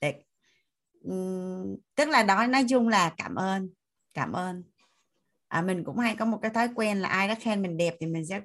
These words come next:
khen họ đẹp lại cơ mới chịu. Thì, à, cái này Hoàng Anh đang tư duy, tại vì Hoàng Anh thấy cái đấy nó cũng bình thường, nhưng mà các thầy cũng tư vấn là mình cảm ơn thôi là được rồi.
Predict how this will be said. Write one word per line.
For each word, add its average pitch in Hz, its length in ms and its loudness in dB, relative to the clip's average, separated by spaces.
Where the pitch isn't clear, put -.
khen 214 220 -2
họ 208 120 -2
đẹp 170 260 -2
lại - 340 -4
cơ 208 200 0
mới 214 180 -2
chịu. 226 220 -4
Thì, 170 300 -4
à, 156 320 0
cái 233 80 0
này 247 120 2
Hoàng 185 120 2
Anh 202 140 0
đang 208 240 0
tư 233 120 2
duy, 226 320 2
tại - 80 -2
vì 165 100 -4
Hoàng 170 140 -2
Anh 214 140 -2
thấy 233 100 0
cái 247 140 -2
đấy 269 120 2
nó 262 140 2
cũng 220 100 -4
bình 190 200 2
thường, 170 300 0
nhưng 220 120 0
mà 185 160 -2
các 269 180 -2
thầy 190 200 0
cũng - 200 -8
tư 247 140 0
vấn 220 260 2
là 190 300 -2
mình 185 200 0
cảm - 160 0
ơn 269 340 4
thôi 269 140 2
là 226 100 0
được 165 260 -2
rồi. 156 120 -6